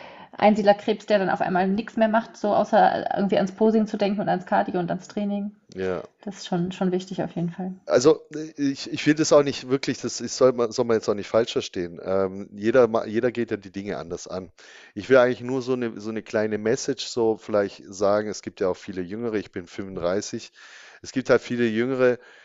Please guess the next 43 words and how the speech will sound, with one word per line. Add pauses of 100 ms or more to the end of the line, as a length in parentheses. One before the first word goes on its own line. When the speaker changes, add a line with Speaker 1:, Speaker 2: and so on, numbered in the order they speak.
(480)
Speaker 2:
ich
glaub,
die
verkopfen
sich
so
arg. (140)
Und
das
will
ich
einfach
sagen,
das
muss
man
gar
nicht.
Weil
wenn
man
die
Sache
einfach
ein
bisschen
lockerer
nimmt, (640)
man
Speaker 1:
Mhm.
Speaker 2:
wird
dadurch
nicht
schlechter
und
man
wird
eher
besser
und
kann's
länger
tun.